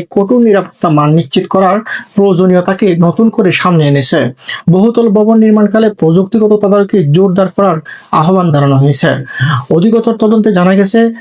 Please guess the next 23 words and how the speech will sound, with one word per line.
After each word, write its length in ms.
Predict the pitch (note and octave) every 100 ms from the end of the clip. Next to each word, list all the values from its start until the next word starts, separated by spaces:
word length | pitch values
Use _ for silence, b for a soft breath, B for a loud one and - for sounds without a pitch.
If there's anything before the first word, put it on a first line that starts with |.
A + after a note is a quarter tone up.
| B -
আল 260 | D3+ G3 A3
খুজেনি 440 | A3 A#3+ F3+ G#3+ G#3+
ইসলামিক 460 | F#3+ - A3 A3+ G3+
বোর্ডিং 280 | F3+ G#3 G#3+
স্কুলের 340 | G3 - G#3 G#3
চারতলা 480 | - E3 - F3+ F3
ভবনটি 380 | F#3+ G3+ A3 G#3+ B B -
সোমবার 380 | - F#3+ F3 E3
বিকাল 300 | E3 E3+ F#3+
তিনটার 380 | F#3 G3 F3+ F3
দিকে 180 | F3+ F#3+
ধসে 300 | D#3 D#3 D#3
পড়ে। 220 | C#3+ D3 D3+ B B G3+ G#3 -
যখন 200 | E3 G3+
শিক্ষার্থীরা 560 | - A3 G#3 G#3 A3+ A3+ -
আসরের 360 | E3 E3+ G#3 G#3
নামাজের 320 | G3+ G3 F#3+
জন্য 220 | G3 G3 G3+ G3+ _ D3+
জড়ো 200 | D#3 D#3+
হয়েছিলেন, 540 | F#3 F3+ - G3 G#3+ B3 B B B -
ভবনের 320 | F#3+ G#3 G#3+
চতুর্থ 380 | - F3 A#3 - -
তলা 180 | G#3+